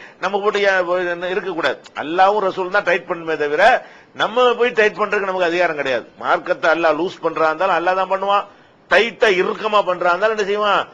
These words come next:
அதையும் அல்லாஹ் தான் பண்ணுவான். இது ஒரு விஷயம். அடுத்தது என்ன, ஒரு, ஒரு ரசூல் ஸல்லல்லாஹு அலைஹி வஸல்லம் வீட்டுக்கு போறாங்க, ஒரு ஸ்கிரீன்ல வந்து உருவப்படம் வரையப்பட்டிருக்கு. ஒரு ஸ்கிரீன்ல ஃபுல்லா அப்படி உருவப்படம் வரைஞ்சிருக்கிறது.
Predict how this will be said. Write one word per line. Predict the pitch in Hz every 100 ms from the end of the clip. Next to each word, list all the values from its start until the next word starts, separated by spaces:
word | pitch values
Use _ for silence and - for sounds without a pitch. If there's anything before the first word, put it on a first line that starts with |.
| -
அதையும் | 156 233 208
அல்லாஹ் | 190 180
தான் | 196
பண்ணுவான். | 156 135 117 - _ _
இது | 170 185
ஒரு | 180
விஷயம். | 180 147 131 107 _ _ _ _ _ _ _ _ _
அடுத்தது | 175 208 214
என்ன, | 190 175 170 180 190 180 - - _ _
ஒரு, | - 190 202 196 190 185 180
ஒரு | 175 165
ரசூல் | 180 196
ஸல்லல்லாஹு | 185 180
அலைஹி | 160
வஸல்லம் | 165 175
வீட்டுக்கு | 180 165 147
போறாங்க, | 156 151 196 233 165 - - _
ஒரு | 180 180
ஸ்கிரீன்ல | - 190 233 214 196
வந்து | 180 180 214 196 185
உருவப்படம் | 180 202 190 170 170
வரையப்பட்டிருக்கு. | 165 175 170 147 139 120 113
ஒரு | -
ஸ்கிரீன்ல | - 175 185 170
ஃபுல்லா | 147 165 180
அப்படி | 165
உருவப்படம் | 156 180 170 160 170 156
வரைஞ்சிருக்கிறது. | 151 160 143 123 123